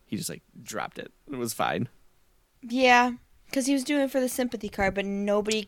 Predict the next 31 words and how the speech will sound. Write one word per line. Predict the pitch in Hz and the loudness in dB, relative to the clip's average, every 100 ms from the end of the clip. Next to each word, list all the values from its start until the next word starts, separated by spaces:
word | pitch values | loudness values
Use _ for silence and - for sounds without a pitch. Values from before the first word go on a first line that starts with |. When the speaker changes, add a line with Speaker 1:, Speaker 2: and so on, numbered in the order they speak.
| - | -4
Speaker 2:
cares | 233 202 202 202 | 2 4 4 2
or | 180 | -2
even | 196 196 | -2 -2
will | 190 185 | -2 -2
remember | 175 180 175 | -2 -2 -2
him | 175 180 | -4 -2
after | 160 - 156 | -2 -2 -4
this | 143 190 - | -2 -4 -6
episode. | 67 - - - - - - - - | -8 -8 -10 -10 -12 -16 -20 -20 -10
Speaker 1:
That's | 113 82 - | 0 2 4
true, | - | 2
and | 76 | 2
hopefully | 92 - 58 64 | 2 -2 -2 -2
we | 65 | -2
never | 58 62 | -2 -4
see | - - | -2 -2
him | 65 | -4
again. | 67 - 131 - - | -6 -8 -10 -10 -10
Speaker 2:
Retweet. | 214 359 349 330 320 - - - - _ _ _ _ - | -2 0 4 6 6 2 -20 -20 -20 _ _ _ _ 4
Speaker 1:
Do | 131 | 6
they | 123 131 | 8 6
do, | 139 147 | 6 4
um, | 131 117 101 101 101 92 _ _ _ - - - | 4 4 2 -2 -8 -12 _ _ _ -20 -20 -6
like, | 95 92 | -6 -4
a | 82 73 60 58 80 117 _ _ _ _ _ _ _ _ _ - | -6 -4 -6 -8 -12 -16 _ _ _ _ _ _ _ _ _ -8
recap | 90 90 120 113 | -4 0 0 0
show? | - 110 | 4 4
I | 95 | 4
don't | 90 | 0
even | 73 | -4
know. | 71 76 - | -4 -4 -6